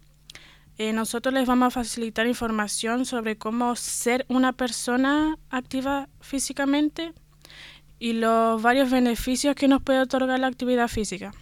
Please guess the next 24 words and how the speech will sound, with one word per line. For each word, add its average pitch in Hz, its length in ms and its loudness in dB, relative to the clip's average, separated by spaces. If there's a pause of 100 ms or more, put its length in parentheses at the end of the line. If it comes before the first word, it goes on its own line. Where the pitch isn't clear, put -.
(220)
en 226 140 -2
nuestro 240 240 -2
diario 233 280 -2
vivir. 220 360 -6 (1120)
Como 233 240 0
de 226 160 0
cierta 240 320 -4
manera, 247 640 0 (240)
eh, 220 320 -2 (100)
podemos 226 460 0
evitar 226 360 -2
el 240 120 -2
sedentarismo 254 1000 -2 (540)
y 226 300 -4
lograr 220 280 2
responder 240 460 -2
a 247 60 0
los 247 120 0
cuestionamientos 240 1000 -2
del 226 240 -2
por 214 240 -6
qué 247 260 -2
el 269 80 -2
ejercicio. 233 640 -10